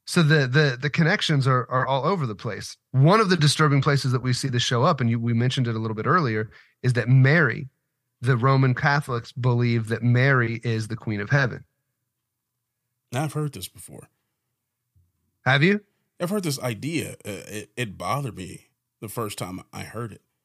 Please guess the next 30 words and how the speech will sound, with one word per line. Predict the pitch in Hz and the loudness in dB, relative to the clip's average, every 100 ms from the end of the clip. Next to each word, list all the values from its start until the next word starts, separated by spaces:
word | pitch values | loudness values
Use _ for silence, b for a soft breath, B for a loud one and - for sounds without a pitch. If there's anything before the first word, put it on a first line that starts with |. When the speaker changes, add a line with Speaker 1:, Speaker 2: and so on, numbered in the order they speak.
| _ _ _ _ _ _ _ _ _ - | _ _ _ _ _ _ _ _ _ -10
Speaker 2:
because | 127 123 | -6 -4
it's | 110 101 | -6 -6
not | 120 117 - | -6 -4 -2
Speaker 1:
Okay. | - 131 | -2 -2
Speaker 2:
something | 104 - | -4 -8
I | 104 127 139 | -6 -4 -4
was | 123 104 | -6 -10
personally | - 107 95 92 | -10 -10 -10 -12
familiar | 92 107 135 90 | -10 -6 -6 -8
with. | - _ _ _ _ _ _ _ _ _ _ _ _ _ | -16 _ _ _ _ _ _ _ _ _ _ _ _ _
I | 123 | -2
don't, | 123 | 2
Speaker 1:
Okay. | 139 160 | 4 4
Speaker 2:
I'm, | 117 120 | 4 2
I'm | 110 117 | 0 -2
not | 101 - | -4 -6
Catholic. | 135 127 123 120 | -6 -6 -6 -8
I, | 101 101 | -8 -10
I | - | -8
don't | 104 92 | -10 -10
really | 98 | -12
follow | 87 - 78 98 90 - | -14 -12 -10 -10 -12 -18
Catholicism. | - - 110 107 107 95 | -16 -6 -6 -6 -8 -10
At | 101 | -8
least | 107 101 | -6 -8
I | |
didn't | 98 98 90 | -8 -12 -12
at | 92 | -10
that | 110 113 | -8 -8
point. | - 90 73 | -10 -16 -18